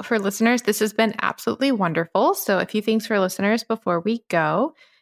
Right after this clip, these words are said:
If you would like to submit your own questions for the show, you can go to I F podcast dot com and you can submit questions there, or you can directly email questions at I F podcast dot com. The show notes will have a full transcript as well as links to everything we talked about. I think we <laughs> talked about a lot of stuff.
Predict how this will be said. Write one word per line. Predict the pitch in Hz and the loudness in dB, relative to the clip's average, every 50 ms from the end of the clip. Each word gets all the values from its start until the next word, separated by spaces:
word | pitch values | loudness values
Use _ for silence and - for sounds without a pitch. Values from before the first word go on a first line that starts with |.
| _ _ _ | _ _ _
If | - | 0
you | 220 220 | 2 2
would | 220 220 - | 4 4 2
like | 196 - - | 0 -2 -2
to | - | -2
submit | - 254 240 240 | 2 2 2 4
your | 226 226 214 - - | 2 2 0 0 0
own | 190 185 196 202 | 0 0 0 -2
questions | 196 - 196 185 - - - 208 202 196 | -2 -2 -4 -4 -2 -2 0 0 0 -2
for | - - 196 | -2 -4 -2
the | 190 196 | -2 -2
show, | - - - 185 170 170 175 196 220 | -2 -2 0 2 2 2 2 2 0
you | 208 202 180 | 0 -2 -2
can | 175 196 | -2 0
go | 185 185 185 | 0 0 0
to | - - 202 - | 0 -2 -2 0
I | - 170 180 | 0 0 0
F | 202 - - | -2 -4 -2
podcast | - 185 190 190 - - 190 185 - - - | -2 -2 -2 -2 -4 -4 -4 -4 -4 -6 -4
dot | - 180 170 - - _ | -2 0 0 -2 -4 _
com | - - - - 208 226 247 254 262 262 262 262 | -14 -10 -4 0 2 2 4 4 4 4 2 2
and | - 190 175 | 0 -2 -4
you | 165 | -2
can | - 170 | -4 -6
submit | 165 - - 190 - | -8 -4 -4 -4 -4
questions | - - 185 165 - - 180 180 175 - | -2 -4 -6 -4 -4 -6 -6 -6 -6 -2
there, | - 196 202 202 202 202 202 - | 0 2 2 2 2 2 0 0
or | - 190 185 | 0 0 0
you | 190 190 | 0 0
can | - 196 196 | 0 -2 -2
directly | 190 - 175 170 175 - - 190 190 - - | -2 -2 -2 -2 -2 -2 -2 -4 -4 -2 -2
email | 185 180 180 175 170 170 | -4 -2 -2 -2 -4 -4
questions | - - 185 185 - - - - 226 233 233 220 | -2 -2 -2 -2 -2 -6 -4 0 2 2 2 2
at | 214 202 - | 2 0 0
I | 208 214 214 | 0 0 -2
F | 214 214 _ | -2 -2 _
podcast | 220 220 220 220 - 226 220 208 - | 0 0 0 0 -2 -2 -2 -2 -2
dot | - 220 220 - - | 0 0 0 0 -4
com. | - - 233 226 233 233 226 233 - - - - - _ _ _ _ | -2 0 0 2 2 2 2 0 -2 -8 -18 -20 -20 _ _ _ _
The | - 196 | -2 -2
show | - - 226 | 2 2 2
notes | 233 262 262 262 - | 4 2 2 0 -2
will | 220 | 0
have | 214 208 202 | 0 0 0
a | - 196 190 | 0 -2 -2
full | - _ 214 247 285 | 0 _ 0 0 0
transcript | - - 247 240 233 226 - - - 226 220 220 - | 0 0 2 2 2 2 0 0 0 -2 0 0 0
as | 196 185 - | -2 -2 0
well | 190 185 180 | 0 0 0
as | 180 - - | 0 0 -2
links | 185 180 175 175 - | -2 -2 -2 -4 -6
to | - - 185 | -4 -4 -4
everything | - - 175 175 175 190 - 202 196 | -2 -2 -2 -2 -2 -2 -2 0 -2
we | 185 | -2
talked | 190 - 175 175 - - | -2 -2 -4 -4 -4 -4
about. | 185 - 175 175 175 - - | -4 -2 0 0 0 -2 -4
I | 165 | -6
think | 165 - 165 165 - | -6 -6 -10 -10 -8
we | - - | -8 -8
<laughs> | |
talked | - - 202 202 - - | -6 -6 -6 -6 -4 -2
about | 214 226 220 220 | -2 -2 -2 -2
a | - 240 233 | -2 -2 -2
lot | 233 254 254 247 | 0 -2 -2 -2
of | 247 - | -2 -4
stuff. | - - 254 254 254 | -2 0 0 0 -2